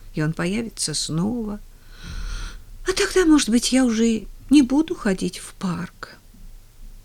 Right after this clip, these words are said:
А ведь это был Джейми, я знаю, это был Джейми». Но в один из таких мрачных дней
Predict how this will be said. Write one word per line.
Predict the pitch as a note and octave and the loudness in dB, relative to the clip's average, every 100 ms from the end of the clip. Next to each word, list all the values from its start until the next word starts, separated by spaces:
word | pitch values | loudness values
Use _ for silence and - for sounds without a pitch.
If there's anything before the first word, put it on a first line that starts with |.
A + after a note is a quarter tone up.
| - - - - | -18 -14 -8 0
А | G3+ | 4
ведь | G#3+ - | 4 4
это | C#4+ C#4 | 2 2
был | B3+ B3 B3+ - - - | 2 2 2 -6 -14 -4
Джейми, | A3+ B3+ B3+ A#3 G#3 G3+ | 4 6 6 6 2 -2
я | G#3 C#4 | 2 2
знаю, | - C#4 C#4 C#4 C4 A3+ F#3+ - - | 4 6 6 6 4 2 -6 -8 4
это | B3+ D#4 F4 E4 | 8 8 8 4
был | D4 D4+ E4 - | 6 6 6 2
Джейми». | B3+ B3+ C4+ B3+ B3+ B3 B3 A#3+ B3 - - - - - - - - - - - - - | 4 8 10 10 8 6 6 4 2 -4 -20 -20 -18 -16 -18 -18 -18 -18 -18 -20 -20 -8
Но | E3 | -4
в | D#3+ | -2
один | D#3+ D#3+ | 0 0
из | D3+ - | -2 -4
таких | D3 - C#3+ - | -6 -8 -8 -6
мрачных | C3+ D3+ D3 C3 - - - A#2+ - | -4 0 -2 -2 -8 -12 -10 -12 -8
дней | C#3+ C#3+ F3 A3+ F3 A#2 | -6 -2 0 0 -2 -6